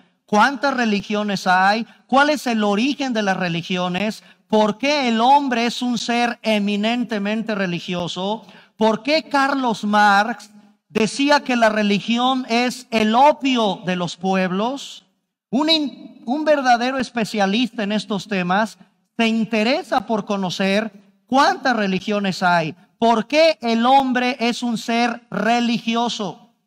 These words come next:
Lo interesante es que solamente tres religiones son monoteístas:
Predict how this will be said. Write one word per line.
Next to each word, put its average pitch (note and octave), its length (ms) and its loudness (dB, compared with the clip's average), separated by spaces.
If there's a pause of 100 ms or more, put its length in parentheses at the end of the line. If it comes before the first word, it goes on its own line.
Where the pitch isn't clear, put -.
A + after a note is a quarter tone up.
(840)
Lo G3+ 180 2
interesante A#3+ 1120 0
es - 160 -6
que - 580 -6 (360)
solamente B3+ 1500 0
tres D4+ 640 2
religiones G#3+ 1200 -2 (260)
son B3 400 -2
monoteístas: F#3 880 -4